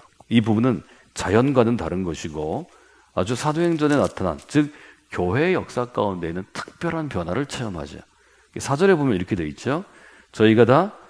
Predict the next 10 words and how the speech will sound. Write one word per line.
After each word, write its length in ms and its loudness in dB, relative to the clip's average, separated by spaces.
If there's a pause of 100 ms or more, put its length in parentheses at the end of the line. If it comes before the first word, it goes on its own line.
성령의 800 0
충만함을 760 -2
받고" 720 -10 (540)
성령이 880 2
말하게 680 2
하심을 540 -6 (120)
따라 340 -2 (540)
다른 460 0
언어들로 840 -2 (240)
말하기를 840 -4